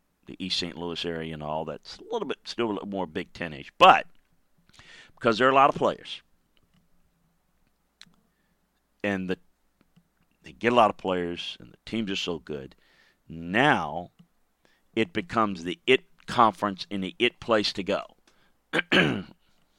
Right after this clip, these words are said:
So to the victor goes the spoils. I mean, players wanna go there. It's the best league. It's, so now,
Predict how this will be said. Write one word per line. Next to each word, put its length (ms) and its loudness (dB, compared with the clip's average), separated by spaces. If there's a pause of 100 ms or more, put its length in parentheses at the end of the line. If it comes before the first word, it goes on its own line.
(600)
So 140 -4
to 160 -4
the 60 -8
victor 260 -4
goes 240 -4
the 100 -12
spoils. 480 4
I 60 -2
mean, 200 -4 (360)
players 320 6
wanna 160 0
go 220 6
there. 260 0
It's 200 -6
the 100 -4
best 240 -2
league. 400 0
It's, 480 -6 (1120)
so 160 -2
now, 480 2